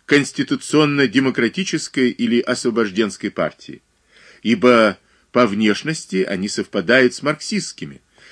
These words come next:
ибо при маленьком умолчании и небольшом извращении их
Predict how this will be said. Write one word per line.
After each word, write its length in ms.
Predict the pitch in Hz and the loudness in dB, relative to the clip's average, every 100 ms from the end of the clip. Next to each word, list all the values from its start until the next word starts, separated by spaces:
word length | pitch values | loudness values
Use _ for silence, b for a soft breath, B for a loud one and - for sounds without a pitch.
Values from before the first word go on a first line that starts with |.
| b - | b -2
ибо 320 | 113 113 131 | 0 4 2
при 320 | - 123 127 - | 4 6 6 4
маленьком 680 | 120 170 151 113 98 101 95 | 2 2 2 0 -2 -4 -2
умолчании 1040 | 117 117 117 98 - 131 107 82 76 71 | -2 0 0 -2 2 2 2 0 -8 -10
и 120 | - 107 | -6 -2
небольшом 580 | 113 120 107 127 107 - | 2 2 0 -2 -4 -4
извращении 840 | 104 90 104 - - 247 160 98 | -6 -2 -2 -2 0 0 0 -2
их 400 | - 78 71 _ | -6 -10 -14 _